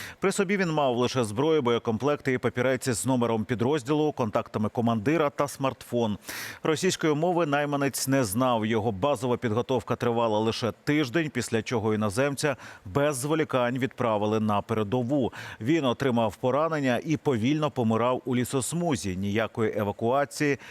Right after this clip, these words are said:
не передбачалось. Заробляли на фіктивній інвалідності. В Одесі затримали посадовця приватного медцентру та керівницю приватної амбулаторії.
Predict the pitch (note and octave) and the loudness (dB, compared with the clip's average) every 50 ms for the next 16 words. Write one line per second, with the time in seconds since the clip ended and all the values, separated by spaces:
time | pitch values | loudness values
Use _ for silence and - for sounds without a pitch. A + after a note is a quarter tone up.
0 | - - - A2 G#2+ A2+ B2 A#2+ G#2 - - G2+ G2 F2 F2 G2 F#2+ - - G2+ | -20 -12 -6 -2 0 2 2 2 0 -2 -2 -4 -4 -2 -4 -4 -4 -4 -4 -4
1 | F2 D#2+ D#2+ D#2 - - - - - _ _ _ _ _ _ _ _ _ _ _ | -4 -6 -6 -8 -12 -14 -16 -18 -20 _ _ _ _ _ _ _ _ _ _ _
2 | _ _ _ _ _ _ _ _ _ _ - - - - - - - - - - | _ _ _ _ _ _ _ _ _ _ -20 -20 -20 -20 -20 -20 -20 -20 -20 -20
3 | - - - _ _ - B2 A2 D3 F3 F#3 F#3+ F3 F3+ F3 D#3 C#3+ C3+ C3 C3+ | -20 -20 -20 _ _ -2 0 2 2 2 2 2 2 2 2 4 4 2 2 2
4 | C#3 C3+ C3 B2+ - D3+ C3 - - E3+ E3+ D3+ D3+ D3+ C#3+ C#3 C#3 C3+ C#3+ C#3 | 2 2 0 0 -2 -4 -4 -2 0 0 0 0 0 2 2 2 2 2 2 2
5 | C#3 C#3 B2 A2 B2 A#2 - - - C3+ B2 A#2+ B2+ A#2+ C3 C3 A2+ - C3 A2+ | 2 0 2 2 0 0 0 0 0 0 0 0 2 2 0 0 0 0 0 0
6 | B2+ B2+ - C#3 C3+ C3 C3 B2+ A#2+ - A#2+ - C3+ A#2+ C#3 D3+ C3 - - - | 0 0 0 0 0 2 2 0 0 -2 -2 -2 0 0 2 0 0 -2 -2 -2
7 | C3+ A2+ - C3 C3 B2 C3 B2 - B2 B2 A#2+ B2 B2+ - - - D#3+ D#3 D3+ | -2 0 0 0 0 2 0 0 0 0 0 2 2 2 0 0 0 0 0 0
8 | - C#3 B2 - C3+ B2 - - C3+ B2+ B2+ C3 D3 D3 C3+ - C#3 B2+ - - | 0 -2 0 0 0 -2 0 0 0 0 0 0 -2 -2 -2 -2 -2 -2 0 0
9 | B2+ A#2+ A#2+ C3+ C3 - A#2 B2+ B2+ - - C3+ B2 A2+ A#2+ A#2+ A2+ - C#3 C#3+ | 0 2 2 0 0 0 0 0 0 0 -2 -2 -2 0 0 0 0 0 0 2
10 | C#3+ C3 B2 A2+ A2 A2 | 2 2 2 2 0 0